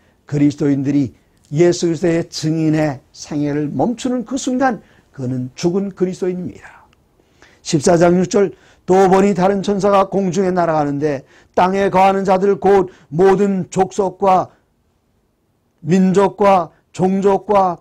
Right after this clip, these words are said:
방언과 백성에게 전할 영원한 복음을 가졌더라." 이 세상에 하나님의 형상으로 태어난 모든 사람들, 부자든지 가난하든지 남자든지 여자든지 노인이든지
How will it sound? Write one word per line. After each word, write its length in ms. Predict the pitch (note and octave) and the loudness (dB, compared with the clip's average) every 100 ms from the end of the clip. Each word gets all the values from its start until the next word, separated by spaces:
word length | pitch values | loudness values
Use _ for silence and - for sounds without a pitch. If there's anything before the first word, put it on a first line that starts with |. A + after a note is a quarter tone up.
| - | -4
방언과 800 | D#3 F3+ F#3 F#3+ F#3+ G3 F#3 F3 _ _ | 2 2 0 -4 0 2 2 -2 _ _
백성에게 920 | - F#3+ - F#3+ F3 E3 F3 D#3+ D#3 _ _ _ _ | -12 -12 -10 -8 -6 -4 -4 -4 -8 _ _ _ _
전할 500 | - D#3+ D#3+ D#3 D#3 - | -10 -4 -2 -2 -2 -4
영원한 540 | D3 C#3 C#3+ C#3+ C#3 C3 | -4 -2 -2 -4 -6 -2
복음을 460 | F#3 G3+ A3+ A#3 | -2 0 -2 -4
가졌더라." 580 | G3 G#3+ G#3+ A3+ F#3 - _ _ _ - - - | -6 -6 -8 -10 -16 -20 _ _ _ -20 -20 -4
이 260 | E3+ B3 C4+ | 2 4 4
세상에 640 | C4 B3+ B3 A#3+ A#3 - _ _ _ _ | 2 0 0 0 -2 -2 _ _ _ _
하나님의 580 | - C4 A#3 A3+ A3 G3+ | -10 -4 -2 0 0 -2
형상으로 480 | G3+ F#3+ F#3+ F#3 F3+ | -2 -2 -2 -2 -2
태어난 420 | F#3 F3+ E3 C3 | -2 -2 -2 -2
모든 560 | D#3 D#3 D#3 D3+ C#3 - _ | 0 0 0 -2 -4 -10 _
사람들, 560 | A#2 G#2 A2 A2+ G2+ - - _ _ | -16 -14 -14 -16 -16 -20 -20 _ _
부자든지 800 | - F3 F#3+ F#3 F#3 F3+ G3+ F3+ _ _ | -2 2 4 4 2 0 -4 -6 _ _
가난하든지 840 | - F#3+ F#3+ F#3+ F#3+ F#3+ G3 G3 - _ | -4 0 2 2 2 -2 -4 -6 -10 _
남자든지 920 | C#3+ D#3 F3+ G3 G3 F#3 G3 F#3+ G3+ - _ C#3+ | -6 -2 -2 0 0 0 -6 -8 -12 -14 _ -4
여자든지 760 | F3+ F#3+ F#3+ F#3+ F#3+ G3+ G3 - _ D3 | 0 0 0 -2 -6 -8 -12 -16 _ -6
노인이든지 960 | D#3 F#3 G3 F#3+ F3 F4 F#3+ G#3 F#3+ | 2 2 2 -2 -4 -4 -6 -8 -12